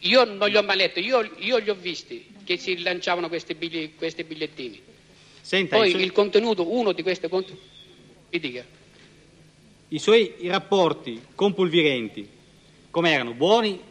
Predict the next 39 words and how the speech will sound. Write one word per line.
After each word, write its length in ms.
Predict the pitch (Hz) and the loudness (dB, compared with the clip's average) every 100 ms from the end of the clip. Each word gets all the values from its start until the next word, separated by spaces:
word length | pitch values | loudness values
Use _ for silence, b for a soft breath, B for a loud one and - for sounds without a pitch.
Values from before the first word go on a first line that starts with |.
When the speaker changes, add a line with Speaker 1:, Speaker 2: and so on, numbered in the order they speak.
| - - | -18 -10
Speaker 2:
cattivi? 640 | 139 - 202 185 156 - - - - - _ - - - - - - | -8 -2 0 0 -2 -8 -20 -20 -20 -20 _ -20 -20 -20 -20 -20 -8
Di 100 | 160 | -4
che 120 | 156 | -2
tipo? 340 | 127 110 92 87 - - - - - - - | -4 -6 -10 -16 -20 -20 -20 -20 -20 -20 2
Speaker 1:
Erano 260 | 180 151 | 4 4
rapporti, 400 | 151 - 175 160 156 - - - - | 0 2 0 -2 -10 -16 -20 -20 -4
assolutamente 600 | 156 165 185 185 202 190 | -2 0 0 0 0 0
non 100 | 165 | 0
c'era 200 | 160 170 | 2 2
nessun, 340 | 156 156 - 175 | 2 -4 -2 -2
diciamo, 260 | 156 160 | -2 -2
rapporto, 380 | 160 156 143 - | -2 0 -2 2
era 160 | 165 156 | 2 2
solo 160 | 170 | -2
un 60 | 156 | 0
rapporto 360 | 160 180 165 147 | 0 0 0 -4
vi-, 260 | 139 151 B B B - - - | -2 -8 B B B -20 -20 -12
visivo. 580 | 156 175 185 127 104 - - - _ - - - | -8 -2 -2 -2 -6 -10 -20 -20 _ -20 -20 -2
Quando 240 | 175 180 | 2 4
lui 140 | 202 185 | 4 4
passava 480 | 196 - 175 165 165 151 156 | 0 0 -2 -2 -4 -8 -6
dinanzi 380 | 170 165 165 170 | -4 -4 -4 -2
alla, 560 | 165 165 165 165 165 | -2 -2 -2 -2 -4
alla 420 | - 160 160 160 | -6 -6 -2 -4
mia 220 | 165 170 156 | -4 -4 -2
cella, 380 | 175 143 120 B B B | 0 0 -4 B B B
perché 220 | 156 - | 0 4
lui 140 | 185 175 | 6 6
era 100 | 151 | 4
sottoposto 460 | 160 190 170 - | -2 0 0 2
al, 100 | 160 160 | -2 0
diciamo, 300 | 156 160 160 | -2 0 -2
regime 300 | 165 170 151 | 0 -2 0
del 400 | 151 147 143 143 | -2 0 -2 0
quarantuno 400 | 151 156 180 196 | 0 0 -2 -2
bis 320 | 147 139 147 | -2 -4 -4
ed 180 | 147 151 | -2 0
io 120 | 147 | 0
no. 200 | 139 113 | -2 -4